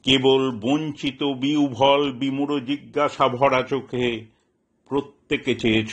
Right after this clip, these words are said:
প্রত্যেকের দিকে। কেন এমন হলো? একদা দুর্ভিক্ষ এলো,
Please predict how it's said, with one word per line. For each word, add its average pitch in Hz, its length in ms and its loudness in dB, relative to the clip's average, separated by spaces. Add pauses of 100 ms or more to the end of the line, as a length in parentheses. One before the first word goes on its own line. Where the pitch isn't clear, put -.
প্রত্যেকের 107 760 -4 (100)
দিকে। 95 340 -6 (920)
কেন 107 260 2 (160)
এমন 107 320 -2
হলো? 82 300 -8 (1700)
একদা 175 460 4
দুর্ভিক্ষ 214 640 -2 (160)
এলো, 90 320 -2